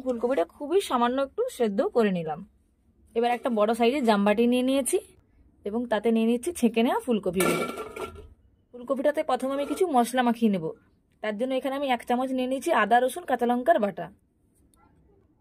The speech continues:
হলুদ গুঁড়ো হাফ চামচেরও কম, ধনে গুঁড়ো হাফ চামচ, জিরে গুঁড়ো এক চা চামচ, লঙ্কার গুঁড়ো হাফ চামচ, কাশ্মীরি লঙ্কার গুঁড়ো হাফ চামচ,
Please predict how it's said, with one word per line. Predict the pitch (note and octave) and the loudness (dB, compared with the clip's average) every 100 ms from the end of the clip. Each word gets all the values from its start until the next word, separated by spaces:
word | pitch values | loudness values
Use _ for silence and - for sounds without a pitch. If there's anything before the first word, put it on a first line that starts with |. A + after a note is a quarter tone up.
| _ | _
হলুদ | A#3 B3+ A#3 | -4 -4 -4
গুঁড়ো | C#4 E4+ | 0 2
হাফ | B3+ A3+ | 2 -2
চামচেরও | A#3 A3+ B3 C4+ C#4 | -4 -2 0 0 -2
কম, | E4 A#4+ - _ _ _ _ _ | -4 -8 -18 _ _ _ _ _
ধনে | G3 G#3+ B3 | -4 -2 -2
গুঁড়ো | A#3+ D4 C4+ | 0 0 0
হাফ | B3+ - | -4 -6
চামচ, | C#4+ G4+ A#4 - _ _ A4 _ C5 C#5+ - - _ _ _ _ - | -6 -8 -10 -20 _ _ -20 _ -20 -20 -20 -20 _ _ _ _ -8
জিরে | G3 A#3 B3 | 0 2 2
গুঁড়ো | C4+ C#4 | 0 -2
এক | A#3+ | -2
চা | A#3+ | -4
চামচ, | B3 B3+ F4 - _ _ _ _ - | -4 -4 -8 -14 _ _ _ _ -8
লঙ্কার | G#3 G#3+ A#3 A#3+ | -6 -2 0 0
গুঁড়ো | B3+ B3+ | 0 -2
হাফ | B3 - | -2 -4
চামচ, | C4 D#4+ - - _ A4+ _ _ _ _ _ _ | -6 -6 -10 -16 _ -20 _ _ _ _ _ _
কাশ্মীরি | G#3 G#3 G#3 A#3+ B3 | -4 -4 -2 0 0
লঙ্কার | A#3 B3 A#3+ | 0 0 0
গুঁড়ো | B3+ B3+ | 0 0
হাফ | B3 - | -2 -2
চামচ, | C#4+ G#4+ | -2 -4